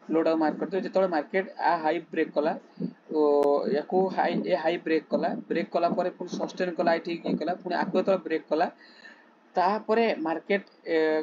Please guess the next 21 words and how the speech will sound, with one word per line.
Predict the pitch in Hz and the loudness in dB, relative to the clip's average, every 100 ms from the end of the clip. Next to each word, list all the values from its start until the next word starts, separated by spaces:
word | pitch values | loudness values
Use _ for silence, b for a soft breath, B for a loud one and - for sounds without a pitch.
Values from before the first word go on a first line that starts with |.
| 156 | 0
କହିଥିଲି | 190 190 208 220 | 0 0 -2 -2
support | - 214 202 180 | -6 -2 -2 0
become | 170 277 - | 0 0 0
resistance, | 160 170 - 208 202 | -4 -6 -2 -2 -2
resistance | 170 156 - 165 151 | -6 -6 -4 -4 -4
become | 147 170 160 | -4 -4 -4
support | - - - 202 - | -4 -6 0 0 0
when | - 156 170 | 0 0 0
it | 202 - | -6 -2
breaks। | 143 123 - | -4 -4 -10
ଓକେ, | - 160 139 _ B B B - - - B B | -8 -8 -10 _ B B B -10 -6 -6 B B
ତ | 208 | 0
ଆକୁ | 180 220 | 0 -2
break | 196 180 190 | -2 -2 0
କରି | 214 | 0
ଉପରେ | 131 120 175 | 0 0 -4
sustain | 165 143 180 185 | -6 -4 -2 0
କରୁଛି, | 185 156 196 226 _ _ _ _ _ - - | -2 -2 -8 -8 _ _ _ _ _ -14 -14
sustain | - 156 - 196 | -8 -8 -4 -2
କଲା | 185 180 | 2 0
ପରେ | 175 185 | 2 0